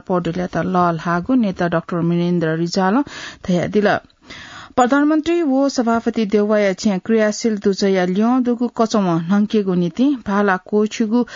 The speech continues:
नेता तेगु थास पूर्व महामन्त्री कृष्ण प्रसाद सिटौल प्रतिवेदन लल हाना दिल। थोए झोले ओङ्गु साउन तीस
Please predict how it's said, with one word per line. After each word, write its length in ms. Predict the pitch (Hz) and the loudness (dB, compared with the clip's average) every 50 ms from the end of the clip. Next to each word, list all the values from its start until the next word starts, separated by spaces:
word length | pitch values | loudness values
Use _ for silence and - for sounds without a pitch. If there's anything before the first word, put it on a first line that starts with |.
| - - - - - - | -16 -16 -18 -4 0 0
नेता 300 | 226 226 220 - 214 202 - - | 2 2 2 2 0 0 0 0
तेगु 240 | 190 185 185 190 180 - | -2 -2 0 -2 -6 -4
थास 240 | - 208 196 196 - 285 302 294 - | -2 -2 -2 -2 0 0 -2 0 0
पूर्व 220 | - 226 214 220 214 202 196 | 0 0 2 2 0 0 0
महामन्त्री 460 | 196 196 214 208 196 190 180 - 180 - | 0 0 0 0 0 0 0 -2 -2 -2
कृष्ण 280 | 196 185 - - 202 190 | -2 -4 -2 -2 -4 -2
प्रसाद 300 | - 180 - - 180 180 - - | -2 -6 -4 -2 -4 -4 -2 -4
सिटौल 340 | 185 180 - 180 180 226 254 - - | -4 -2 -2 0 0 0 -2 -4 -2
प्रतिवेदन 580 | - 214 202 - 180 175 175 165 160 208 240 247 - - - - - - - - 190 | -2 -2 0 0 -2 -2 -2 -2 0 0 0 0 -2 -8 -18 -20 -20 -20 -10 -4 0
लल 320 | 190 190 196 190 185 180 160 | 0 2 2 2 0 0 -2
हाना 200 | 175 175 156 - 160 180 | -2 -2 -2 -2 0 0
दिल। 120 | 196 196 185 147 101 - - | 0 2 0 0 -2 -6 -8
थोए 280 | - 190 175 180 185 190 | -4 -2 0 0 0 0
झोले 340 | - 214 202 208 220 233 233 - - - - - - - - - | 0 0 0 2 2 0 0 -4 -8 -20 -20 -20 -20 -20 -4 0
ओङ्गु 360 | 202 233 240 240 233 233 233 220 - | 2 2 2 2 2 0 -2 -2 0
साउन 280 | 226 208 208 208 208 202 - | 0 2 2 2 0 0 0
तीस 220 | - 220 233 - | 0 -2 -2 -2